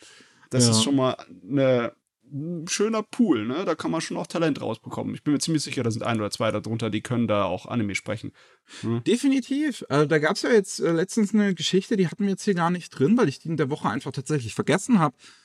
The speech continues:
Speaker 2: Ähm, Nene spricht in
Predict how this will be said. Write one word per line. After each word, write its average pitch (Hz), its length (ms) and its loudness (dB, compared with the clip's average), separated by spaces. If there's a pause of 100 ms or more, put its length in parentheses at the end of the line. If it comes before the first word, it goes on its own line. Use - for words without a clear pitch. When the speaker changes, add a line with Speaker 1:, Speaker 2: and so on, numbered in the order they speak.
(420)
Speaker 2:
Ähm, 135 1500 4 (320)
Nene 139 680 4
spricht - 1120 -2
in 120 640 4